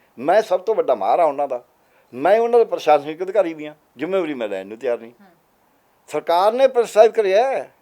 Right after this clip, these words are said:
Speaker 1: ਇਹ ਕੰਪਨੀ ਦੇ ਤੇ ਕਹੇ ਤੋਂ ਕੌਣ ਨਿਭਾਉਂਦਾ ਸੀ? ਸੋ ਇਹਦਾ ਮਤਲਬ ਅਗਲੀ ਗੱਲ ਕੀ ਨਿਕਲੀ ਵੀ ਕੰਪਨੀ ਨੇ ਆਹ electoral bond ਪੰਜ ਹਜ਼ਾਰ ਕਰੋੜ, ਅਹ, ਪੰਜਾਹ ਕਰੋੜ ਰੁਪਇਆ electoral bond 'ਚ ਵੀ ਦਿੱਤਾ। ਫਿਰ ਇਹ ਫਾਰਮਾ ਕੰਪਨੀਆਂ ਦਾ ਆ ਗਿਆ ਵੀ ਉਹਨਾਂ ਦੇ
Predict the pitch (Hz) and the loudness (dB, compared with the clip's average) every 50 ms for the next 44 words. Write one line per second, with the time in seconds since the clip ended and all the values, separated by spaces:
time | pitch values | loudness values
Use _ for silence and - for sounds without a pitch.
0 | _ _ _ - 180 175 196 190 - 160 165 160 - 180 202 214 202 208 220 214 | _ _ _ -8 -6 -6 -4 -2 -2 -2 -2 -4 -8 -8 -8 -4 2 2 2 2
1 | 220 196 190 196 202 196 202 196 202 202 202 202 202 202 202 196 202 214 202 208 | 2 -2 -2 -2 -2 -2 -2 -2 0 0 0 2 0 2 2 2 2 0 -2 -4
2 | 220 214 _ _ _ _ _ _ _ _ _ _ _ _ - 165 190 180 160 165 | -8 -20 _ _ _ _ _ _ _ _ _ _ _ _ -8 -6 -4 -4 -4 -2
3 | 190 180 147 120 113 - - 214 92 - - - - 165 214 240 - 220 202 160 | -4 -4 -4 -6 -8 -8 -8 -8 -8 -8 -4 -2 -2 0 0 0 2 2 2 2
4 | - 156 143 151 - - 160 160 143 131 _ _ _ _ _ _ _ _ 131 170 | 0 -8 -8 -8 -6 -6 -6 -6 -8 -12 _ _ _ _ _ _ _ _ -6 -6
5 | 190 185 - 165 165 165 160 - 180 202 208 196 185 175 185 202 196 190 185 180 | -4 -2 -2 -2 -2 -2 -4 -10 -10 -10 -8 -6 -6 -6 -4 -4 -4 -4 -2 -2
6 | 170 147 143 139 - - 165 170 165 165 156 131 131 131 135 135 135 127 113 104 | 0 -2 -2 -4 -4 -6 -6 -2 2 2 2 4 4 2 2 2 4 2 2 2
7 | - - - 127 139 139 135 143 151 143 143 143 123 117 113 120 113 - 123 117 | -2 -6 -6 -6 -4 -4 -4 -6 -6 -4 -2 -2 -2 0 -2 -4 -4 -6 -8 -8
8 | 113 117 113 107 117 120 117 110 127 131 143 156 165 156 - 120 120 117 113 107 | -8 -6 -8 -6 -4 -6 -6 -6 -6 -2 0 0 0 0 -2 -2 -4 -4 -4 -6
9 | 101 - 113 113 110 104 98 87 87 110 110 107 - - 110 104 95 87 95 98 | -8 -10 -6 -4 -2 -2 0 -2 -2 -4 -4 -4 -4 -4 -6 -6 -6 -6 -8 -8
10 | 101 98 - 123 127 120 123 120 - 123 - _ _ _ _ _ _ _ _ _ | -10 -10 -14 -14 -12 -12 -12 -12 -12 -14 -14 _ _ _ _ _ _ _ _ _
11 | - 143 165 202 208 214 208 - - - 180 175 170 139 135 135 139 160 170 160 | 0 4 6 6 6 4 2 -6 -8 -6 -6 -4 0 2 0 2 2 -2 -4 -4
12 | 160 156 151 156 156 165 165 165 165 160 160 160 160 165 170 175 180 180 | -4 -8 -8 -8 -8 -6 -2 0 0 0 0 -2 -4 -4 -6 -8 -8 -6